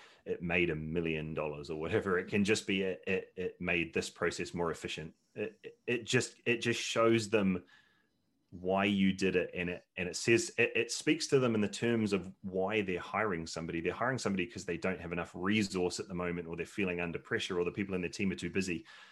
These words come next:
So if you can sort of show, "I saved this much time," or "I added this much to the, the bottom line of sales," or whatever it may be, it's, it's talking to them in the language that they are looking for in reality.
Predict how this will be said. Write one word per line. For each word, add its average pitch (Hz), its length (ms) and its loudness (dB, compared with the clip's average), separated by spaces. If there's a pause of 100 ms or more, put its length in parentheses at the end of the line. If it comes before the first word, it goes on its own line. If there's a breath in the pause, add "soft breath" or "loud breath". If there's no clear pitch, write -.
(140)
So - 120 0
if - 120 0
you 117 120 -2
can 107 120 0
sort 101 160 0
of 92 100 0
show, 92 440 2 (400 soft breath)
"I 90 100 -6
saved 90 340 0
this - 160 -4
much 85 220 -6
time," 117 320 0
or 87 100 0
"I 85 100 0
added 85 180 -2
this 90 180 -4
much 85 240 -6
to 82 80 -10
the, 80 160 -8 (240)
the - 80 -8
bottom 82 280 0
line 85 220 -2
of 78 100 -10
sales," 90 360 -2
or 87 80 -2
whatever 95 380 6
it 76 60 -10
may 78 180 -8
be, 95 260 2
it's, - 460 -6
it's 101 180 -2
talking 101 400 0
to 107 120 -2
them 92 140 4
in 87 80 -2
the 85 80 0
language 92 500 2
that 95 180 -4
they 87 160 -2
are 87 140 0
looking 87 420 -4
for 80 400 -4 (120)
in 87 160 -4
reality. 82 600 -6